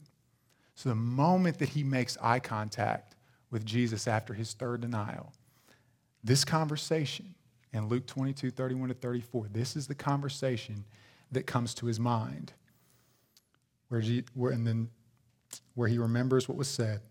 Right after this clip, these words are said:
"Before the rooster crows today, you will deny me three times." And he went out and wept bitterly. And so when Peter makes this statement that he's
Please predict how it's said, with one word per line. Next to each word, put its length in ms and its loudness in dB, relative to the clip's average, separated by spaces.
"Before 320 0
the 80 4
rooster 280 0
crows 360 0
today, 240 0
you 140 -2
will 80 -2
deny 360 0
me 140 -2
three 280 -4
times." 600 -6
And 80 2
he 80 0
went 240 -2
out 220 -2
and 240 -4
wept 320 -4
bitterly. 500 -8
And 100 0
so 140 0
when 160 4
Peter 320 -2
makes 300 0
this 120 -4
statement 540 -2
that 120 -2
he's 260 -4